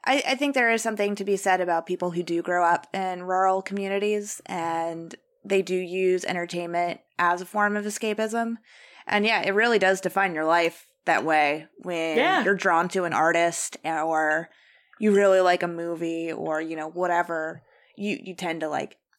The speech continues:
Speaker 1: name things after favorite characters from shows or films. And yeah, it's just that, that it does feel very relatable. And it
Speaker 2: Yeah.
Speaker 1: does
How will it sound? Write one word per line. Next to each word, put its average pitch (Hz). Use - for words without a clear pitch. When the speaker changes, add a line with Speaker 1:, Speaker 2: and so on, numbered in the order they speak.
Speaker 1:
name 285
things 269
after 214
favorite 202
characters 190
from 202
shows 180
or 170
films. 175
And 165
yeah, 196
it's 180
just -
that, -
that 208
it 202
does 208
feel 202
very 175
relatable. 156
And 175
it 170
Speaker 2:
Yeah. 170
Speaker 1:
does -